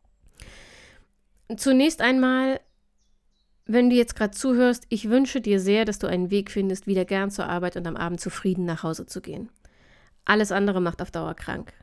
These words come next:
Ich finde allerdings, dass du die falsche Frage stellst. Du fragst, hast du vielleicht einen Tipp, wie ich klar machen kann, dass meine Bürotätigkeiten auch wichtig sind, wie ich das organisieren kann, dass beides nicht zu kurz kommt. Ich persönlich finde, die Frage müsste lauten,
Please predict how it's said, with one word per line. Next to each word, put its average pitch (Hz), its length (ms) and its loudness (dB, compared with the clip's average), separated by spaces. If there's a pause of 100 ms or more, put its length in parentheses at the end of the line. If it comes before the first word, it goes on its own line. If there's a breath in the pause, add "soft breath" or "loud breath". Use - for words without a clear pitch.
(1040 soft breath)
Ich - 140 -6
finde 311 240 4
allerdings, 254 360 2
dass 220 160 -6
du 233 80 -4
die 214 100 -2
falsche 208 300 -2
Frage 196 300 -2
stellst. - 480 -16 (640 soft breath)
Du 269 120 -2
fragst, 262 400 -4
hast 254 160 -4
du 269 60 -4
vielleicht 254 380 -4
einen 202 220 -2
Tipp, 311 240 -6
wie 220 100 -2
ich 202 100 -8
klar 247 240 0
machen 254 240 -4
kann, 247 200 -6
dass 208 120 -6
meine 196 200 0
Bürotätigkeiten 214 920 -4
auch 254 220 2
wichtig 254 320 -6
sind, 226 180 -6
wie 208 60 -4
ich 202 60 -6
das 202 160 -10
organisieren 190 720 2
kann, 247 360 -6 (320 soft breath)
dass - 160 -6
beides 202 420 -2
nicht 196 180 -8
zu - 80 -14
kurz - 280 -16
kommt. - 340 -20 (1120 soft breath)
Ich 392 160 4
persönlich 190 440 0
finde, 233 240 0
die 214 100 -2
Frage 254 320 0
müsste 202 240 -2
lauten, 196 420 0